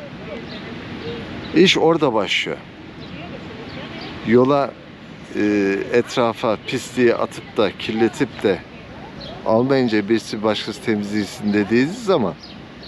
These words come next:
siz çok iyi dindar ya da çok iyi bir insan olmuyorsunuz. Siz bencil oluyorsunuz. Bizim işte sıkıntımız bu. Biz dünyanın en güzel ülkelerinden biri olan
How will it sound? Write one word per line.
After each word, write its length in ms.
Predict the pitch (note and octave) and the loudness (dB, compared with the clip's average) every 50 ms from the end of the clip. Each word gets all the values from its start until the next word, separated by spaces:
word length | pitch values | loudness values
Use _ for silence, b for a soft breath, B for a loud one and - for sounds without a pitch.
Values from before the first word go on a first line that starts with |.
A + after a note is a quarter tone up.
| - - - - - - - - - - - - - - - - - | -14 -14 -14 -14 -14 -14 -14 -14 -14 -14 -14 -14 -14 -14 -12 -12 -8
siz 520 | - - - D3 C#3 B2 - - - - - - - - - - - - - - - - - - | -2 4 6 6 6 6 4 -2 -10 -12 -14 -18 -20 -20 -20 -18 -18 -18 -16 -16 -16 -16 -8 -2
çok 260 | - - D#3+ C#3 - D3+ | 2 4 4 4 4 4
iyi 240 | C#3+ C#3 B2+ A2+ | 4 4 4 2
dindar 380 | A#2+ B2 A#2+ B2+ B2+ B2 A#2 A2+ | 0 0 2 2 4 4 4 4
ya 200 | A#2 A#2 A#2 A2 | 4 4 4 4
da 200 | A#2+ A#2+ A#2 A2 - - - - - - - - - - - - - | 4 2 2 0 -4 -10 -18 -18 -18 -18 -16 -16 -16 -16 -14 -8 0
çok 240 | - F3 D#3+ D3 D3+ | 2 2 4 6 6
iyi 120 | D3 C3 | 6 6
bir 60 | C#3 C3+ | 6 6
insan 340 | C3 B2+ B2 - C3+ B2 | 6 4 2 2 2 2
olmuyorsunuz. 880 | B2+ C3+ C3 A#2 G2+ F2 D#2 D2+ - - - E2 - - - - - - - G5 G#5+ - F5+ - - - - - - B5 A#5+ G5+ G#5 G5+ F#5+ F#5 | 4 4 4 2 2 0 -4 -6 -8 -10 -12 -12 -10 -10 -10 -10 -10 -10 -10 -10 -10 -12 -12 -14 -14 -14 -14 -14 -12 -10 -10 -8 -4 -2 0 2
Siz 180 | - A3+ F3 D3+ | 2 4 6 6
bencil 320 | C#3+ C#3 C#3 C#3 C#3 D#3 | 6 6 6 4 4 6
oluyorsunuz. 840 | D#3+ B2 F#2+ F2 D#2+ D2+ - - - - - - - - - - - - - - - - - - - - - - - - - - A2 | 4 4 4 2 -2 -6 -8 -10 -12 -14 -14 -14 -14 -14 -14 -14 -16 -16 -16 -16 -16 -16 -16 -16 -16 -16 -16 -16 -14 -14 -8 -4 0
Bizim 200 | A2 B2 D#3 F3 | 4 4 6 4
işte 220 | F3+ - - E3+ | 4 4 2 2
sıkıntımız 720 | - - - - C#3 B2+ - D3+ C3 C#3 C#3 A#2 G2 G2+ | 0 0 0 0 0 0 0 2 2 4 4 2 2 2
bu. 200 | A#2+ A#2+ G2+ - - - - - - - - - - - - - - - - - - - - - - - - - - - - | 4 4 4 2 0 -8 -18 -18 -18 -18 -18 -16 -16 -16 -16 -16 -16 -16 -16 -16 -16 -14 -14 -14 -14 -14 -12 -12 0 4 8
Biz 220 | D3+ E3+ F3 D3 - - - - - - - - - - - - | 8 8 8 6 0 -8 -16 -18 -18 -18 -20 -18 -18 -16 -6 0
dünyanın 460 | A#2 A#2+ C3 C#3 C#3+ D3 D#3+ E3 D#3+ | 2 4 6 6 6 4 2 2 2
en 140 | D#3 F#3 G3+ G3+ | 4 4 4 4
güzel 240 | E3+ C#3+ C#3 D3+ C3+ | 4 4 4 2 2
ülkelerinden 680 | B2+ B2+ - C3+ A#2+ A#2+ A#2+ A2+ G#2+ A2 G#2+ G#2 G#2 G2 | 2 0 0 2 4 4 4 4 4 4 4 2 2 2
biri 140 | A2+ C3+ D#3+ | 2 2 4
olan 380 | D3+ B2+ A2 A#2+ D3 F3+ G3+ | 4 4 4 2 2 2 0